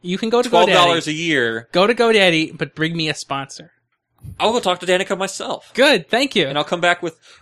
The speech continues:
Speaker 2: a sponsor, because our Snapdragon thing is gonna end in two more weeks.
Speaker 1: Right, and so we'll need someone to fall back on.
Speaker 2: Yeah. Um, what I want is MailChimp, but they're already tied up with, uh, other networks.
Speaker 1: I know.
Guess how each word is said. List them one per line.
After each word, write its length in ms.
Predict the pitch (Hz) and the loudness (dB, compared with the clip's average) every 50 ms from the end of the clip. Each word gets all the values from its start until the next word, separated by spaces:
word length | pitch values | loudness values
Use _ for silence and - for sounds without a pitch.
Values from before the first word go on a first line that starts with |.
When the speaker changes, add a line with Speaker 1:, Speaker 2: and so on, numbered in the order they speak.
| _ - | _ -16
Speaker 2:
a 60 | - 143 | -14 -14
sponsor, 480 | - - 175 185 214 214 - 120 113 | -6 -4 -4 -4 -4 -6 -8 -10 -10
because 260 | - 147 139 147 139 | -10 -6 -6 -4 0
our 300 | 151 151 151 147 147 143 | 0 0 2 0 -2 -4
Snapdragon 500 | 143 - - 170 175 170 170 165 147 135 131 | -8 -6 -2 -2 -2 0 0 -2 -2 -2 -4
thing 140 | - 139 131 | -6 -8 -8
is 80 | 120 | -6
gonna 140 | - 131 123 | -8 -8 -8
end 200 | - 123 131 123 113 | -6 -8 -8 -8 -8
in 60 | 107 | -14
two 120 | - - | -16 -18
more 140 | 107 - - | -20 -20 -20
weeks. 240 | - - - - 202 | -20 -20 -16 -10 0
Speaker 1:
Right, 320 | 214 220 190 143 143 139 - | 2 2 2 2 0 -8 -8
and 280 | - 175 170 160 139 139 | -4 -4 -4 -4 -4 -6
so 220 | - - 165 151 151 | -2 -2 0 0 0
we'll 160 | 156 151 156 | -4 -4 -4
need 240 | 156 151 147 143 - | -4 -6 -6 -6 -6
someone 240 | 160 147 143 143 | -6 -6 -6 -6
to 60 | 143 143 | -8 -6
fall 180 | - 147 139 | -4 -4 -2
back 180 | 143 135 131 - - | -2 -2 -6 -6 -10
on. 120 | 143 143 _ _ _ _ | -18 -18 _ _ _ _
Speaker 2:
Yeah. 160 | - - - - _ _ _ _ - - _ - | -18 -18 -18 -18 _ _ _ _ -20 -20 _ -8
Um, 340 | - 147 160 156 151 156 151 _ _ _ - - - - - | -6 -6 -6 -6 -8 -14 -14 _ _ _ -16 -16 -14 -14 -10
what 120 | 160 170 | -8 -6
I 60 | 170 | -6
want 240 | 160 165 185 196 180 | -6 -4 -4 -4 -4
is 100 | 156 123 | -4 -8
MailChimp, 460 | 131 135 143 139 135 - 139 117 110 - | -6 -6 -6 -6 -6 -8 -12 -12 -12 -12
but 120 | 123 - - | -14 -8 -6
they're 140 | 127 123 | -4 -2
already 260 | 120 117 113 113 110 107 | -2 -4 -4 -8 -12 -12
tied 260 | _ - 113 107 104 | _ -8 -8 -6 -6
up 160 | 110 110 _ - | -8 -10 _ -10
with, 220 | 127 107 - - - | -12 -12 -12 -16 -14
uh, 200 | 113 120 117 - - | -12 -12 -12 -12 -12
other 180 | 123 110 113 110 | -10 -10 -10 -10
networks. 400 | 110 113 123 131 - - - - - | -10 -12 -12 -14 -18 -16 -16 -8 -2
Speaker 1:
I 380 | 190 202 214 226 220 220 220 214 | 0 2 4 4 4 4 2 2
know. 560 | 208 226 233 233 254 254 247 240 214 185 165 | 2 0 0 2 2 0 0 0 -2 -4 -6